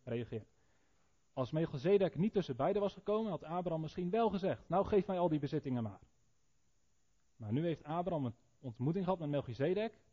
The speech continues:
en daarin heeft hij zoveel zegen van God ervaren, heeft hij gezien dat hij helemaal geen recht heeft op die bezittingen. Dus hij zegt: "Hou die bezittingen maar voor jezelf."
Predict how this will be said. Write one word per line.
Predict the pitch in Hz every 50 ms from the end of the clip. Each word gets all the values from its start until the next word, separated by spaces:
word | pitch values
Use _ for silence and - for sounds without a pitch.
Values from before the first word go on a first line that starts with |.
| _
en | - 139 123
daarin | 123 139 160 170 175 160
heeft | 147 135 -
hij | - 127 123 120
zoveel | 107 - 165 208 208 202 - 160 135 117 107
zegen | - 165 185 175 143 127
van | - - 110
God | - 185 196 185
ervaren, | 180 170 156 170 170 175 185 196 208 208 _ _ _ _ _ _ _
heeft | _ 131 113 -
hij | - 120 113
gezien | - 120 - - 220 208 165 127 110 - _ _ _ _ _ _ _
dat | _ 123 117
hij | - 120 120 113
helemaal | 113 127 131 123 123 110
geen | - 117 104 107
recht | 131 175 - -
heeft | 185 170 - -
op | 151
die | - 147
bezittingen. | 135 135 147 147 139 139 127 117 117 127 - _ _ _ _ _ _ _ _ _ _ _ _ _ _ _
Dus | - 107 -
hij | 113 107 104
zegt: | - 151 170 160 - -
"Hou | - 131 127
die | 120 110
bezittingen | 107 113 - - 143 139 - 131 120 120 113 110 - _ _ _ _ _
maar | 120 113 110 110
voor | - - 120 117 113 113 110 - _ _ _ _ _ _ _ _ _
jezelf." | 123 120 113 165 156 123